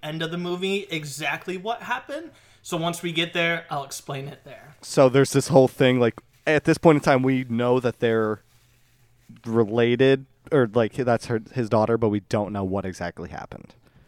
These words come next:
Speaker 1: Correct.
Speaker 2: Gotcha.
Speaker 1: 'Cause I'll, well, before I continue, let me just read on a little bit, and then I'll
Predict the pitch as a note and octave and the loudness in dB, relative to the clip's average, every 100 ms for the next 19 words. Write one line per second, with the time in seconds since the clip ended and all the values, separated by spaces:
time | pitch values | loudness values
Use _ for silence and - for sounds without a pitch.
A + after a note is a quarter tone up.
0 | - D#3+ D#3 - - - _ _ - F#2+ | -12 -10 -10 -12 -20 -20 _ _ 0 0
1 | D2+ - G#1 - _ _ _ _ _ _ | -2 -10 -14 -18 _ _ _ _ _ _
2 | _ - C#3+ C#3 C#3 C3+ - _ _ _ | _ -10 -8 -8 -10 -12 -20 _ _ _
3 | _ _ _ _ F#3+ B3 A#3+ G#3 G3 F3+ | _ _ _ _ 2 2 0 0 0 0
4 | F3+ - - E3+ B3+ G#3+ G#3+ G3+ G#3 G3+ | -4 -14 -16 -4 0 0 -2 -6 -4 -2
5 | E3+ E3+ E3+ D#3 C#3 D3 D#3 D#3+ E3+ F3 | -2 -4 -6 -6 -8 -8 -4 -2 -2 -2
6 | D#3 E3+ E3 F3 F3 D#3 D3 C#3+ D3 D3 | -6 -8 -4 -4 -4 -6 -6 -6 -6 -6
7 | C#3+ - | -8 -14